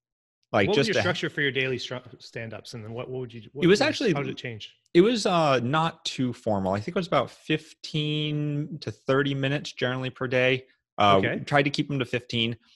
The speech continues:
Speaker 1: but it's just like, "Hey, here's what's up on the docket. Here's what we're doing. Here's the problems we have." The, the standard, like, Scrum questions, right? "What did I do?
Speaker 2: Right.
Speaker 1: What am I doing? What's my
Speaker 2: What am I
Speaker 1: blockers?"
Speaker 2: blocked? Yeah.
Speaker 1: Right? And we had tried it through Slack and those things,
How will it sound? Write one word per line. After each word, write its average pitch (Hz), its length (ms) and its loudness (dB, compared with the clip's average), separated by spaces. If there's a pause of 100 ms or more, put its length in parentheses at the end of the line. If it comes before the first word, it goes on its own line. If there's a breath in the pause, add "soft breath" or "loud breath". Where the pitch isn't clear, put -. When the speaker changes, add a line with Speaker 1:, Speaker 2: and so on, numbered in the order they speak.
(260 soft breath)
Speaker 1:
but 139 80 6
it's 131 80 4
just 156 160 0
like, 139 220 0
"Hey, 147 240 2
here's 139 240 2
what's 139 160 -2
up 135 100 0
on 131 80 0
the 131 80 -2
docket. 107 420 2
Here's 131 240 -2
what 131 120 0
we're 127 80 -2
doing. 107 420 2 (280)
Here's 139 520 4 (140)
the 110 340 0
problems 131 420 2
we 127 120 0
have." 113 480 4
The, 147 280 4
the 156 140 0
standard, 131 480 2
like, 107 180 2
Scrum 95 380 0
questions, - 460 -4
right? 113 240 2
"What 120 160 4
did 131 100 4
I 123 80 6
do? 107 300 6
Speaker 2:
Right. 104 80 2 (180 loud breath)
Speaker 1:
What 117 160 4
am 127 80 2
I 120 100 2
doing? 107 520 2
What's 101 200 -2
my 98 100 2
Speaker 2:
What 64 160 -2
am - 20 -2
I - 160 -8
Speaker 1:
blockers?" - 260 -14
Speaker 2:
blocked? 95 500 -18
Yeah. - 200 -20
Speaker 1:
Right? 98 240 2 (500 loud breath)
And 120 100 2
we 160 120 4
had 127 120 4
tried 175 400 2
it 101 180 2 (120)
through 110 140 -4
Slack 104 500 0
and 95 100 -2
those 120 200 2
things, 87 260 -4